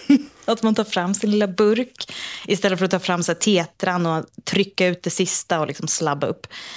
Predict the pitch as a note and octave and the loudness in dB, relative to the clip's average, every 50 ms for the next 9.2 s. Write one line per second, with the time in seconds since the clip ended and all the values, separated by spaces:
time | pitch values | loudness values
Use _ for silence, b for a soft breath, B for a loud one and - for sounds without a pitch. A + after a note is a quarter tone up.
0 | B B B B F#3+ G3+ - G#3 G3 G3+ G3+ G3 G3+ A3+ A#3 A#3 G#3+ - E3+ D#3+ | B B B B 2 2 4 4 2 4 4 4 4 6 4 4 2 2 0 0
1 | F3 E3+ D#3 F3 F#3 F3+ F#3 G3 F#3+ - - F3 D#3 - - F3 D#3+ D3+ E3 F3+ | 0 0 0 2 2 2 2 0 0 -2 -4 -4 -4 -2 -2 0 0 0 0 -2
2 | F3 - - D3 - D3+ - - - A3+ - - - F3 E3+ - - B B B | -2 -2 -4 -6 -6 -6 -4 -2 0 0 0 -2 -6 -8 -10 -10 -12 B B B
3 | B B B B G3+ G3+ G3+ G#3 G#3+ A3 G#3 - - - F#3 F3+ E3+ F#3+ F3+ F3 | B B B B 2 4 4 4 4 2 2 0 0 0 0 2 2 2 0 0
4 | F3 - - E3 D#3+ D#3 D#3+ - F#3 E3+ D#3 - E3 D#3 D#3+ D3+ D#3 D#3 D3+ - | 0 -2 0 0 0 -2 0 -2 -2 -2 -2 -2 -2 -2 0 0 0 -2 -4 -6
5 | - - G#3 G3+ G3 G#3+ A3 G3+ E3 C#3+ - - - D#3 D3 D3 D3+ D#3 D3+ D3 | -4 0 2 2 4 4 2 2 0 -2 -4 -4 -4 -4 -2 -2 -2 -2 -2 -2
6 | D3 D3 D3 - B B B B B B B B B B B F3+ - F3 E3+ F3 | -2 -4 -6 -12 B B B B B B B B B B B -2 0 2 2 4
7 | F3 E3+ E3+ E3 D#3+ D#3+ D#3+ - D#3+ D3+ D3 D3 D3 D3 _ _ _ - E3+ D#3 | 4 2 2 2 0 -2 -2 -2 0 0 0 0 -2 -6 _ _ _ -6 -4 -2
8 | - - D3+ C#3+ C3+ C3 B2 - - - - - C#4+ C#4 - - - - - - | -2 -2 -2 -2 -2 -2 -4 -6 -6 -8 -4 -2 -2 -2 -2 -4 -6 -6 -2 0
9 | E3+ G#3+ A#3+ | 2 2 2